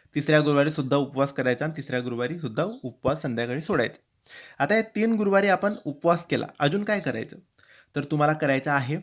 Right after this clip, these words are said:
सात सात सात अध्याय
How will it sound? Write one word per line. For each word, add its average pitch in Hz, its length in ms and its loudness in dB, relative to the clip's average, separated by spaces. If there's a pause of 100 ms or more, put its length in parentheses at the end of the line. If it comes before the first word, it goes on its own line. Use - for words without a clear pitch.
(1120)
सात 170 220 8 (440)
सात 151 200 6 (360)
सात 127 160 4 (800)
अध्याय 139 520 2